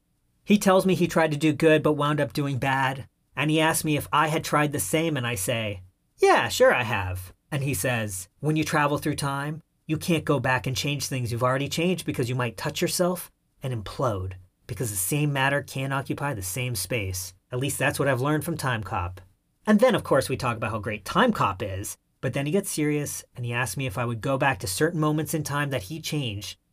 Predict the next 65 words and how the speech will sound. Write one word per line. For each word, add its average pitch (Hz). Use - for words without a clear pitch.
and 117
change 127
them 123
back 123
to -
their 110
original 123
history. 92
And 123
I 135
say, 117
"Well, 208
that's 170
a 143
lot 123
to -
ask, 131
especially 190
because 165
I 143
hardly 135
know 117
you." 180
And 156
he 175
says 156
he'd 131
owe 131
me, 127
so 120
I 113
said, 107
"I 196
guess 208
I 127
could 120
do 113
it." 98
Because 202
to 185
be 175
honest, 180
I 202
was 165
running 151
out 143
of 127
ideas 131
what 131
to 135
do 131
traveling 120
through 123
time, 120
and 117
I -
figured 131
this 147
might 180
be 196
entertaining 185
at 110
the 120
very 131
least. 113